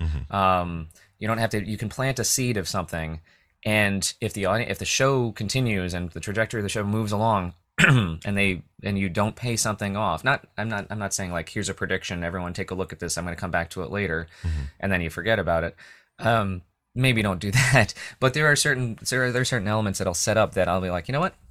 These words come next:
Speaker 2: Time was cut, so we're just gonna move on from that. I'm not gonna do it."
Speaker 1: Mm-hmm.
Speaker 2: Uh, and, you know, um, like, there have been moments where I'll leave an envelope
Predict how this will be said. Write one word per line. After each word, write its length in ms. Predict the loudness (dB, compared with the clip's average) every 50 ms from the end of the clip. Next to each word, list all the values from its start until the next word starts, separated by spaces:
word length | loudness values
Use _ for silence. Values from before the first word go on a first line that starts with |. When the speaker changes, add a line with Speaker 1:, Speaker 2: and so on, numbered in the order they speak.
| -10 -10 -8 -10 -18 -14 -4
Speaker 2:
Time 260 | 0 2 4 4 4
was 140 | 2 0 0
cut, 280 | 0 2 0 2 2 0
so 140 | 0 0
we're 100 | 0 0 -2
just 160 | -2 -2 -4
gonna 140 | -4 -4 -2
move 200 | -2 -2 -2 -2
on 140 | -2 -2 -2
from 160 | -4 -4 -4 -2
that. 180 | 0 0 -2
I'm 80 | -2 -2
not 140 | -4 -4 -4
gonna 120 | -4 -6
do 200 | -4 -2 0 0
it." 180 | 0 0 -2 -4
Speaker 1:
Mm-hmm. 140 | -4 0 2
Speaker 2:
Uh, 280 | 2 2 2 2 0 -2
and, 340 | -2 -4 -4 -4 -4 -6 -10 -12
you 120 | -12 -10
know, 100 | -10 -10 -10 -12 -12 -14 -16 -16 -16 -18 -18 -20 _ -2 2
um, 340 | 4 6 6 6 4 2 -2 -4 -10 -18 -20 -20 -20 -20 _ _ _ _ _ -2
like, 120 | 0 2
there 160 | 4 6 6 6
have 180 | 8 6 6 6
been 140 | 4 4 2
moments 300 | 2 2 2 0 0 0
where 100 | 0 2
I'll 180 | 4 4 2 2
leave 180 | 0 0 -2
an 80 | 0 0
envelope 440 | 0 0 0 0 0 0 -2 -4